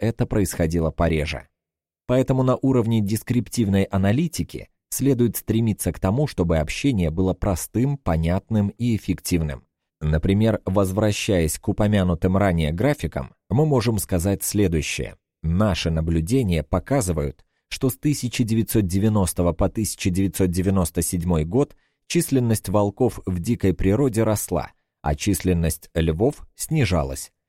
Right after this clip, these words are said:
Численность популяции акул колебалась вокруг среднего значения. Мы должны внимательно следить, чтобы нашим собеседникам или слушателям не показалось, будто мы говорим, почему происходит то,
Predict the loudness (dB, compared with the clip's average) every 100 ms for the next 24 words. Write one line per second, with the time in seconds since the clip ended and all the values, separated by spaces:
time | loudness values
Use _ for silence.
0 | _ _ -4 -2 0 0 0 -2 -6 0
1 | 0 0 0 0 0 -2 -2 -2 0 0
2 | 0 0 0 0 -2 -2 -4 0 -2 -2
3 | -10 -6 -2 -2 0 0 0 0 0 0
4 | 0 0 -4 -12 _ _ _ _ 0 2
5 | 2 2 0 -2 0 0 0 0 0 -2
6 | -2 0 0 0 -2 -4 -14 -6 -2 0
7 | 0 0 -2 -4 -2 -2 0 0 0 -2
8 | -2 -2 -2 -2 -2 -4 -2 -2 -2 -2
9 | -2 -2 -4 -2 -2 0 0 -2 -6 _
10 | _ -6 0 0 0 0 0 2 2 2
11 | 0 -4 -10 -6 -4 -2 -2 -2 -2 0
12 | 0 0 -2 -2 -2 -6 _ 0 0